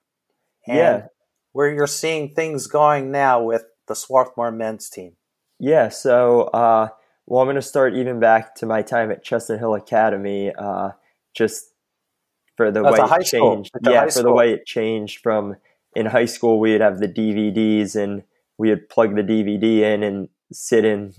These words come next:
Speaker 2: a small room on couches and, uh, in the basement and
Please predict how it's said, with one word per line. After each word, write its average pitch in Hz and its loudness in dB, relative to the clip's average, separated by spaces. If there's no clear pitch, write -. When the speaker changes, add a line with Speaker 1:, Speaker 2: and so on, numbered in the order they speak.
Speaker 2:
a 107 -8
small 107 0
room 104 -2
on 104 -2
couches 107 0
and, 104 -8
uh, 101 4
in 107 -6
the 107 -4
basement 110 0
and 101 -8